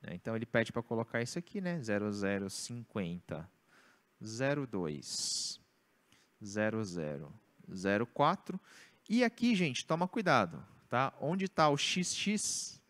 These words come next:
troca pelo número do seu grupo, né? Então, no caso aqui do meu grupo é o grupo noventa. Então, vai mudar o mac address aqui pro, pra esse endereço. E aí, né, feita aqui a configuração,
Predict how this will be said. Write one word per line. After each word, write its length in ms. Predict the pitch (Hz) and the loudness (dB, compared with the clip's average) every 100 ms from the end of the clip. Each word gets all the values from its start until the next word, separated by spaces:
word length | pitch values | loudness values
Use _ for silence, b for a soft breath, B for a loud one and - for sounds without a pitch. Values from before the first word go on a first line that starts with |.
| b b b _ _ - | b b b _ _ 0
troca 380 | 135 139 - | 2 2 -2
pelo 260 | 147 165 165 | -2 0 0
número 360 | 147 151 165 156 | 0 2 4 4
do 100 | 160 | 2
seu 180 | 196 | 2
grupo, 460 | 170 120 113 - 82 - b b b b _ - | 4 2 0 -8 -14 -16 b b b b _ -8
né? 140 | 92 | -8
Então, 260 | 92 107 107 | -2 -2 -2
no 120 | 113 | 0
caso 260 | 113 107 | 2 2
aqui 240 | 113 - 127 | 2 -2 -4
do 140 | 120 | 0
meu 120 | 110 | 0
grupo 300 | 110 104 101 | 2 2 2
é 20 | 104 | -2
o 40 | |
grupo 260 | 101 98 110 | 0 -2 -2
noventa. 640 | 127 127 127 165 247 285 _ _ _ _ _ _ _ _ _ _ _ _ _ - | 0 2 2 2 -2 -4 _ _ _ _ _ _ _ _ _ _ _ _ _ -18
Então, 480 | - - 90 131 - _ b b b b b b _ - | -10 -8 -8 -10 -16 _ b b b b b b _ -6
vai 200 | 110 113 | 0 0
mudar 320 | 123 110 104 | 2 4 4
o 40 | |
mac 180 | 101 107 - | 4 0 0
address 500 | 113 110 110 117 120 | 4 4 4 0 -2
aqui 240 | - 117 | -8 -10
pro, 460 | - - 110 127 160 _ _ _ _ _ _ _ | -10 -4 -2 -2 -6 _ _ _ _ _ _ _
pra 160 | - 101 | -2 2
esse 240 | 101 - | 2 0
endereço. 680 | 120 131 82 - - - - _ b b b b b b _ _ _ _ | -2 0 0 -2 -6 -6 -10 _ b b b b b b _ _ _ _
E 140 | 254 | 4
aí, 220 | 247 226 226 | 6 6 6
né, 160 | 214 | 2
feita 500 | - - 165 160 156 | 2 4 8 8 6
aqui 260 | 139 - 135 | 0 4 6
a 380 | 123 117 113 113 | 8 8 6 2
configuração, 800 | 123 - 170 190 185 214 226 | -4 0 4 4 4 0 0